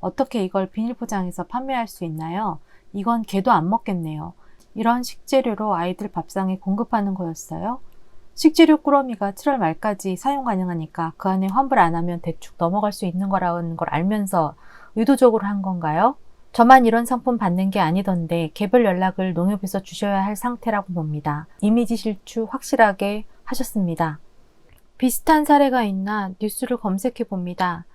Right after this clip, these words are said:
이천십육 년 유월에 오마이뉴스에서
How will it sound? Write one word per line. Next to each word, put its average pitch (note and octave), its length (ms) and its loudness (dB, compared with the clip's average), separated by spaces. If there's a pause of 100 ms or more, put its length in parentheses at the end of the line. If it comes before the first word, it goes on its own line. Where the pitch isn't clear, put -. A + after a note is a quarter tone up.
(420)
이천십육 C#4 880 0
년 A#3 440 0
유월에 F#3+ 480 -2
오마이뉴스에서 A3 1300 -2